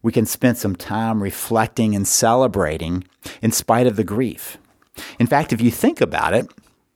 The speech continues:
most of the underpinnings of those, uh, holidays that we have now kind of made it as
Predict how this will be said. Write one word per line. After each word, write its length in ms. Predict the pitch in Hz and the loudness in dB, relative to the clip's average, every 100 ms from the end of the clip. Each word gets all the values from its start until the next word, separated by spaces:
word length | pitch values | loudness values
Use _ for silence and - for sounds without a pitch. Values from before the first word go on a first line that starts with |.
| _ _ _ _ _ - - | _ _ _ _ _ -10 -2
most 320 | 165 202 151 | 2 2 2
of 80 | 123 | 2
the 160 | - | 4
underpinnings 680 | 156 196 - 131 113 107 101 | 4 4 2 2 4 2 0
of 440 | - 113 113 95 - - - - | 2 4 4 2 -10 -20 -20 -2
those, 420 | 113 117 104 - - - - - - 90 | 4 4 2 -4 -8 -14 -20 -20 -18 -8
uh, 180 | 104 92 | -6 -4
holidays 680 | - 214 202 85 80 107 | 0 4 4 2 -2 0
that 140 | 127 117 | 0 2
we 140 | 127 | 2
have 160 | 127 101 | 2 2
now 440 | 113 120 120 107 - - - | 2 4 2 0 -6 -14 -2
kind 160 | 120 | 0
of 60 | 101 | 2
made 240 | 110 123 | 2 2
it 100 | 117 | 2
as 520 | - 98 95 90 101 | 0 0 0 -2 -8